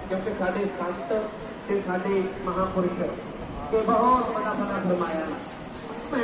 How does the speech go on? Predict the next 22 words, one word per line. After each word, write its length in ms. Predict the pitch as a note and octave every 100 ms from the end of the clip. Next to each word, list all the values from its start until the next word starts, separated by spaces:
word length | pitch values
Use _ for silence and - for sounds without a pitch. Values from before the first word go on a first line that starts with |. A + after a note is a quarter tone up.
| A3+
ਗੱਲ 160 | A3
ਕਰ 180 | A3+ A3+
ਰਿਹਾ 180 | B3 B3+
ਸੀ 140 | -
ਵੀ 120 | B3+
ਆਹ 80 | B3+
ਛੋਟੀਆਂ 400 | - G3 - F#3+
ਬੱਚੀਆਂ 340 | - - G#3+ A3
ਨੂੰ, 100 | A3
ਜਿਹੜੀਆਂ 240 | A3 A3+
ਬੱਚੀਆਂ 300 | G#3+ F#3+ G#3
ਹੁਣ 200 | G3 G3 G3
ਪੈਸੇ 260 | G3 F#3+ G3
ਦੁਨੀਆ 280 | F#3 F#3
ਦੀਆਂ 140 | F#3+ F#3+
ਹੋਣਗੀਆਂ, 440 | E3+ F3 F3 F3+ F#3 F#3+ G3 G3+ -
ਰੱਬ 180 | F3 E3+
ਇਹਨਾਂ 200 | G3+ G#3+
ਨੂੰ 180 | G#3 G#3
ਸੱਸਾਂ 360 | G#3+ - - - F3+
ਚੰਗੀਆਂ 340 | F3+ F3 F3
ਬਣਾ 240 | F3 -